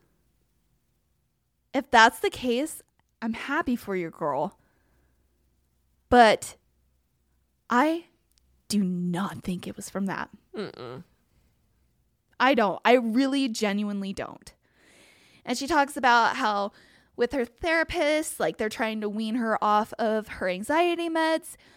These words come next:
Speaker 1: Why are they giving so much credit to this guy?
Speaker 2: Yeah.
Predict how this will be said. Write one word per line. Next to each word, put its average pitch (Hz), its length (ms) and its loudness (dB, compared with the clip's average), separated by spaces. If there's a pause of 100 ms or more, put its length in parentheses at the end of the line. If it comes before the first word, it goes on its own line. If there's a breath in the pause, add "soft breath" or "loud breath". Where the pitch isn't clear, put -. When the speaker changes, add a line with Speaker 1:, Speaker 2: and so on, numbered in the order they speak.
(220 soft breath)
Speaker 1:
Why 302 400 0
are 440 200 0
they 370 140 -2
giving 262 340 -2
so 233 500 0
much 214 440 -2
credit 165 680 -2 (400)
to 262 100 2
this 180 300 2
guy? - 360 -6 (180)
Speaker 2:
Yeah. 180 460 -6